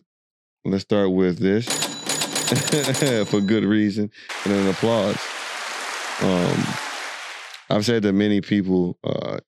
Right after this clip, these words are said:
"You won't see me back." <laughs> I am, I am, the U A E will be home for a lot of reasons. I, I, I remember talking to family and I was like, "Ah,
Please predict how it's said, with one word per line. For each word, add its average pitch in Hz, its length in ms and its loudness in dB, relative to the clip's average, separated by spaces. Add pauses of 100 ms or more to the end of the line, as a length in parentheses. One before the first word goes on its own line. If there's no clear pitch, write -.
"You 104 220 4
won't 98 300 2
see 107 180 2
me 104 180 4
back." 95 400 -2 (160)
<laughs> - 140 -8 (960)
I 101 140 2
am, 101 240 2
I 101 200 2
am, 101 260 2 (300)
the 101 80 4
U 113 200 4
A 110 100 2
E 117 200 4
will 110 180 4
be 101 160 4
home 113 560 2 (240)
for 98 380 2
a 95 80 2
lot 107 260 2
of 101 100 2
reasons. 95 480 4
I, 92 120 2
I, 90 40 0 (120)
I - 100 -2 (380)
remember 101 200 2
talking 98 360 0
to 90 80 2
family 98 420 2
and 87 100 2
I 90 60 2
was 87 180 0
like, 143 300 -4 (540)
"Ah, 160 340 0